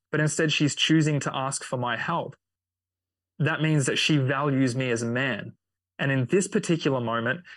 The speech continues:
she's choosing to allow me to have control of this situation. She's choosing to allow me to step up and to prove myself that I can protect her, that I can provide for her, that I can cook for her, that I can fix this tire for her, even though she might be able to do it herself."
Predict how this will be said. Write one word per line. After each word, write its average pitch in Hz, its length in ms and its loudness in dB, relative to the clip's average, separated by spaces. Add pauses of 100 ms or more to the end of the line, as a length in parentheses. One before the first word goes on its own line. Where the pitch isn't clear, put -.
she's 170 340 2
choosing 156 440 2
to 147 140 2
allow 131 420 2
me 139 260 0
to 135 100 -6
have 123 260 -2
control 127 400 -2
of 127 120 -2
this - 120 -2
situation. 120 720 -4 (460)
She's 165 220 2
choosing 156 280 4
to 151 140 2
allow 143 300 0
me 143 100 0
to 127 100 2
step - 360 -2
up 135 160 -4
and 135 140 -2
to 139 100 -4
prove 180 420 2
myself 127 480 -2 (220)
that 135 80 -2
I 139 80 -2
can 180 160 -2
protect 165 380 -4
her, 117 200 0 (160)
that 143 100 -2
I 139 60 -2
can 151 160 -4
provide 135 380 -4
for 127 100 -4
her, 120 180 0 (200)
that 196 100 -2
I 202 80 -2
can 196 160 -2
cook 202 220 -4
for 151 160 -2
her, 120 220 -4 (920)
that 165 100 0
I 175 100 0
can 180 140 2
fix 175 260 0
this 170 140 0
tire 156 280 -2
for 120 260 0
her, - 60 0
even 147 200 2
though 151 120 0
she 147 140 0
might 139 200 0
be 135 80 0
able 131 160 -2
to 123 120 -4
do 123 180 0
it 117 60 -4
herself." 113 520 -6